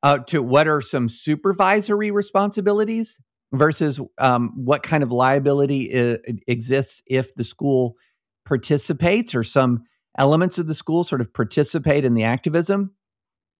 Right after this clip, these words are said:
And really, they were undone by a few key facts. Um, they were undone by the fact that the dean of students, uh, there was evidence the dean of students handed out this flyer that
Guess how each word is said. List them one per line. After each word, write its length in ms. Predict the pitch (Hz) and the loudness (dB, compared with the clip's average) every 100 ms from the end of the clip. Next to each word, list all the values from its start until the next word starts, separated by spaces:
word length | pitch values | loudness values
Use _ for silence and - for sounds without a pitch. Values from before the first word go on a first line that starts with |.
| _ _ _ - | _ _ _ 0
And 280 | 143 139 110 _ _ _ _ _ - | 2 2 -2 _ _ _ _ _ -4
really, 460 | 120 175 240 202 | 2 4 2 0
they 240 | 117 143 175 | 2 2 4
were 300 | 147 120 110 | 2 0 0
undone 920 | 139 120 110 117 139 127 110 101 98 - | 0 2 2 0 0 0 -2 -4 -8 -6
by 600 | 107 107 110 107 101 - _ _ _ | -2 0 0 -2 -4 -8 _ _ _
a 80 | 117 | -6
few 280 | - 151 135 | -4 0 -2
key 280 | - 131 92 | -2 -6 -4
facts. 680 | - 107 87 - - - - | -2 -2 -2 -10 -14 -14 -10
Um, 320 | 120 101 95 107 | -4 -4 -4 -2
they 100 | 110 | -2
were 100 | 113 | 0
undone 460 | 127 127 127 131 | 0 2 2 0
by 120 | 120 107 | 0 -2
the 100 | 113 | -2
fact 400 | 113 107 107 - | -2 -2 -4 -6
that 200 | 98 - | -8 -6
the 60 | |
dean 200 | 92 101 | -6 -6
of 60 | 92 | -8
students, 420 | - 139 131 - - | -6 -2 -2 -6 -12
uh, 60 | 107 95 117 | -10 -10 -6
there 140 | 104 | -4
was 120 | 98 | -2
evidence 300 | 110 107 104 | -2 -2 -6
the 60 | 98 | -4
dean 200 | 107 104 | -4 -2
of 80 | - | -4
students 320 | 127 123 117 | -2 -2 -2
handed 380 | - 120 113 101 | -4 -2 -2 -2
out 160 | 98 | -4
this 140 | 95 - | -8 -6
flyer 560 | 123 123 131 127 123 _ _ _ _ - | 0 2 2 0 -4 _ _ _ _ -2
that 160 | 120 | -2